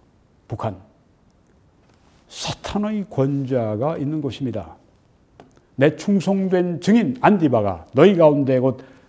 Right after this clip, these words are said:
사탄이 사는 곳에서 죽임을 당할 때에도", 사탄이 많은 사람들을 죽입니다. 성도들을 많이 죽입니다. 북한에도 그렇고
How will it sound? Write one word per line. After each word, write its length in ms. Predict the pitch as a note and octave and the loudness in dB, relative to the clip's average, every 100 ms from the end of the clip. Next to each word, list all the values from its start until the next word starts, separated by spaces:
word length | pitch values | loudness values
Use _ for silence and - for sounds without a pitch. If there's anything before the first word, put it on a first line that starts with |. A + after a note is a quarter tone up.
| _ | _
사탄이 600 | - - G#3 A3 A#3 A3+ | -14 -6 0 2 2 0
사는 440 | - F3 F#3 F#3 E3 | -2 -2 -2 -4 -2
곳에서 500 | C#3 B2 - C3 C3 - - - | -2 -4 -2 -4 -4 -16 -20 -14
죽임을 460 | - A#2+ F#3 A3+ | -6 0 2 2
당할 340 | G3 D#3+ C#3+ A#2+ | 0 0 -2 -2
때에도", 380 | A#2+ G2 F2 - _ _ _ _ _ _ _ - C#3 | -4 -4 -8 -20 _ _ _ _ _ _ _ -20 -18
사탄이 880 | - - F#3+ F#3+ D#3+ D3+ - - - | -10 -4 -2 0 0 0 -4 -16 -4
많은 340 | A2+ B2 C3+ | 2 2 2
사람들을 720 | B2 B2 A2+ A2 A2 A2+ A2 - _ - | -2 -4 -4 -4 -6 -6 -8 -12 _ -8
죽입니다. 520 | B2+ G2 F2+ F#2+ A#2 _ _ _ _ _ | -6 -6 -10 -16 -20 _ _ _ _ _
성도들을 500 | - D#3+ D3+ C3+ C3 | 0 2 4 2 2
많이 280 | B2 A#2+ A#2 | 2 0 -2
죽입니다. 600 | - A2 G#2+ F#2 F2 G2 - _ - | -6 -8 -6 -8 -12 -20 -20 _ -8
북한에도 420 | C3 C3 A#2 A2+ | 0 0 0 -2
그렇고 460 | G#2+ G2+ C3+ C3 | -4 -4 -6 -8